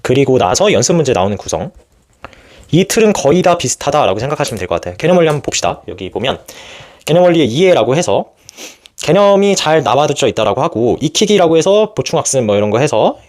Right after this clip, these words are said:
확인 문제들이 들어가 있는 것 같습니다. 그리고 필수, 발전 문제가 예제, 유제 형식으로 들어가 있고, 그리고 특강이라고 해서 이렇게 좀 교과서에서 다루는 중요한 개념들을 좀 자세하게 설명하거나, 아니면 교과서엔 나오진 않지만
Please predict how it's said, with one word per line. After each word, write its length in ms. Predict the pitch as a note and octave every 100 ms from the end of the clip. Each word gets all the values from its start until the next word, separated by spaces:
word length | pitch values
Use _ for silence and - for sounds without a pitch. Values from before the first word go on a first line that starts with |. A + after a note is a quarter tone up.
| _ - - _
확인 340 | - B3 C#4+ A#3+
문제들이 480 | C3+ A2 G#2+ B2+
들어가 220 | - G2+ F#2+
있는 160 | F#2
것 80 | F#2
같습니다. 360 | G#2+ - - - -
그리고 240 | - -
필수, 440 | - G#3+ - B3 C#4+ - - -
발전 320 | G2 G2 B2+
문제가 480 | G#2+ F#2+ G2 F#3 G#2
예제, 260 | F2+ G#2
유제 180 | E2+ F2
형식으로 340 | G#2+ G#2+ G#2 F2+
들어가 220 | G2 G#2+
있고, 360 | - A#2+ - - - - - -
그리고 240 | - G3+
특강이라고 640 | A2 - B3+ A#3+ C#3+ B2 D3+
해서 340 | C3 C3+ - _ _ _ _ _ _ _ _ _ - -
이렇게 560 | G#2 - G2+ F#2+ F#2+ - - - -
좀 120 | - E3
교과서에서 840 | D#3 G#3 G3+ G3+ F#3 E3+ D#3+ E3+
다루는 320 | B2+ C3 C3
중요한 340 | - E3+ F#3+
개념들을 400 | E3+ C#3 C3 C3+ F#3+
좀 180 | E3
자세하게 420 | - - - B2 A#2+
설명하거나, 540 | D3 D3+ A2 F2+ - _ -
아니면 180 | B2+
교과서엔 460 | D3 C3+ A3 A3 G3+
나오진 320 | G#2 B2+ B2
않지만 340 | F2+ - E3